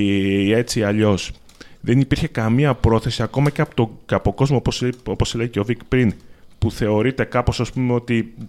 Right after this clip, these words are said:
έχει μια ανάλυση, ας πούμε, κάπως για την κοινωνία προοδευτική και δεν ξέρω εγώ τι, να κάνει έστω αυτή τη διάκριση, ας πούμε, να πει, «Τρε παιδιά, όπα, μήπως υπάρχουν υπερβολές εδώ πέρα, τι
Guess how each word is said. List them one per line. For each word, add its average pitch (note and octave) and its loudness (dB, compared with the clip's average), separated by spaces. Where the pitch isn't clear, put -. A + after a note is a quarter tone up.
έχει B2+ -6
μια C3+ 2
ανάλυση, A#2+ 0
ας G2 -8
πούμε, G2+ -4
κάπως G#2+ -2
για A2 0
την G#2+ -12
κοινωνία G#2+ 0
προοδευτική G2 -4
και A#2+ -4
δεν F#2+ -4
ξέρω G#2+ -2
εγώ G2 -2
τι, G2 -6
να A2+ -4
κάνει D3 0
έστω D#3 2
αυτή D3+ -4
τη - -12
διάκριση, C#3+ -2
ας F2+ -6
πούμε, G#2+ -2
να - -2
πει, C3 -2
«Τρε C#3 -2
παιδιά, D3 -2
όπα, C3 -4
μήπως C#3+ -2
υπάρχουν C#3+ 2
υπερβολές A#2 2
εδώ G#2+ 2
πέρα, A2 2
τι - -6